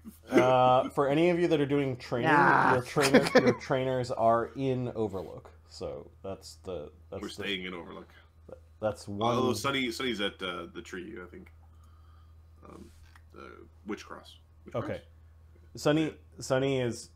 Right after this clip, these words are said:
Speaker 1: spying an assailant, so I think that could happen anywhere on this world as opposed to a,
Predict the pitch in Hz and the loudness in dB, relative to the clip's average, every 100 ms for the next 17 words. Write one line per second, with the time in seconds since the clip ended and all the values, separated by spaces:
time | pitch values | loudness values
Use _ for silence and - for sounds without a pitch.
0 | - - - - - 135 143 147 120 - | -20 -20 -20 -20 2 6 6 4 0 2
1 | 127 104 87 110 101 98 151 143 127 113 | 4 2 0 0 0 0 -2 -2 0 0
2 | 117 113 107 113 123 117 110 107 113 117 | 0 0 -4 -4 -2 0 0 0 0 0
3 | 117 104 - - - - - 73 95 101 | 0 -4 -6 -12 -20 -20 -20 -16 -4 -2
4 | 95 92 92 90 - 98 90 - 95 87 | -2 -2 -6 -10 -8 -8 -8 -10 -10 -8
5 | 82 80 | -10 -12